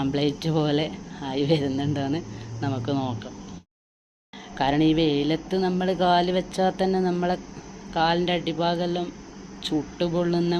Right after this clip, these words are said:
മണലിൽ വെച്ച പോലെയാണ്. അതായത് നമ്മൾ ഈ പത്തലിടുന്ന ഓടൊക്കെ കിഴിച്ച് വെച്ച് നമ്മൾ അതിൻ്റെ അകത്ത് കാല് വെച്ച് എങ്ങനെ ഉണ്ടാവും, അതേ അവസ്ഥയാണ്. അത് നമ്മൾ ഒരു,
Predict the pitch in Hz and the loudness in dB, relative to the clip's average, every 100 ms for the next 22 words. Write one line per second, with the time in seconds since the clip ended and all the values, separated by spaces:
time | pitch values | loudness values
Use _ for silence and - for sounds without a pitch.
0 | 165 147 147 147 165 160 - 151 143 123 | 2 2 2 2 2 0 -2 -4 -2 -4
1 | 117 - - - - - - 143 151 160 | -8 -12 -16 -16 -16 -16 -6 0 2 2
2 | 156 165 160 156 165 175 160 - - - | 2 2 2 2 2 0 -2 -8 -14 -4
3 | 143 - 143 156 165 170 165 151 151 156 | -4 -2 2 4 4 4 4 2 0 -2
4 | 170 160 160 160 165 160 156 156 156 156 | 0 0 2 0 2 2 4 2 2 2
5 | 156 143 143 143 156 143 143 139 135 131 | 2 2 0 -2 -2 0 0 0 -4 -6
6 | - 139 123 135 143 131 123 120 - 131 | -10 -10 -6 -2 -2 -2 -6 -10 -6 -6
7 | 110 - - - - - 131 139 156 156 | -6 -14 -16 -16 -16 -12 -2 2 4 4
8 | 165 160 | 2 2